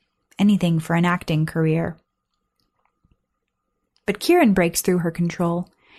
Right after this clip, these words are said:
He thrusts deeply and bites into her shoulder just below the neck. She yelps,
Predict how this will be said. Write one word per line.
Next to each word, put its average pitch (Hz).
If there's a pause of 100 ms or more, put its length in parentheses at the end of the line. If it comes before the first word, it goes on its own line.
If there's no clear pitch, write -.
(100)
He 214
thrusts 220
deeply 185
and 170
bites 185
into 175
her 175
shoulder 180
just 175
below 180
the 180
neck. 175 (800)
She -
yelps, 196